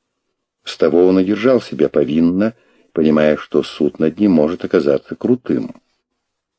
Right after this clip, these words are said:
Глаза всех спрашивали,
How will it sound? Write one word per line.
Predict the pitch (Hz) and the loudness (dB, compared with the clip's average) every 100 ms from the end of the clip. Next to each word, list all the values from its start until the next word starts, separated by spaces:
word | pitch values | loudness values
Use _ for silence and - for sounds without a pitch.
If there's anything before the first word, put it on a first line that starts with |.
| _ - - _ _ - | _ -20 -20 _ _ -6
Глаза | 85 87 80 98 | 0 2 2 0
всех | - - 95 - | 0 0 0 -2
спрашивали, | - 82 85 80 - 92 95 | -8 -2 0 -2 -4 -4 -4